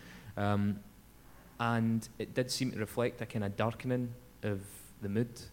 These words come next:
around Cobain's death. The guys from Mudhoney said that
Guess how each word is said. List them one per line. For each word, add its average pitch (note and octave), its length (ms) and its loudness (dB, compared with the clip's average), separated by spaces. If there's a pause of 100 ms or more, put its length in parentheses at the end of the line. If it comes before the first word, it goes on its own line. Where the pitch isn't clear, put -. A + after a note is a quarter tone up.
(240)
around G#2+ 280 0
Cobain's G#2 360 0
death. A2+ 300 0 (300)
The A#2 80 -2
guys C#3+ 240 6
from A2+ 120 2
Mudhoney B2+ 400 4
said G#2 300 0
that G2+ 140 -2